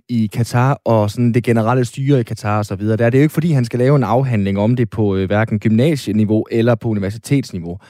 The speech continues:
Men, men altså, først og fremmest synes jeg jo måske, Jakob Højer så skulle tage en kritisk dialog med spillerne om, hvad der er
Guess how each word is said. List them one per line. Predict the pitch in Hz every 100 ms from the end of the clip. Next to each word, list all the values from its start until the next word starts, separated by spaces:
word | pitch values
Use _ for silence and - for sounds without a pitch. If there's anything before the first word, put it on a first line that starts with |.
| - - - - _ _ _ _ _
Men, | 165 - - - -
men | 202 185 _ -
altså, | 156 160 - _ -
først | 175 175
og | 156
fremmest | 151 156 123
synes | 151 143
jeg |
jo | 127
måske, | 123 160
Jakob | 143 117 117
Højer | 143
så | 123 131
skulle | 135
tage | 147 143
en |
kritisk | 127 151 131 -
dialog | 120 139
med | 123
spillerne | - 139 143 117
om, | 107
hvad | 117
der | 110
er | 107